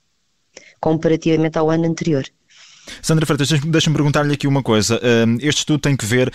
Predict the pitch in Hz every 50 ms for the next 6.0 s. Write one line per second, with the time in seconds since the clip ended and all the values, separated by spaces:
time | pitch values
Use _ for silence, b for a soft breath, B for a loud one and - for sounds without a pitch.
0 | B B B B B 120 120 117 117 - 113 113 110 110 113 117 120 113 123 123
1 | 120 - - 123 120 117 - - 117 104 110 104 101 101 101 101 120 135 - 135
2 | 131 117 - - 120 113 113 107 110 113 113 110 104 - 110 104 101 101 98 98
3 | 95 92 92 92 98 98 - 113 120 120 110 - - 107 110 107 107 104 87 98
4 | 101 98 95 - - - 104 101 98 95 95 95 92 90 92 92 90 87 87 82
5 | - - 113 110 98 - 104 95 107 95 - 110 110 110 113 117 117 117 -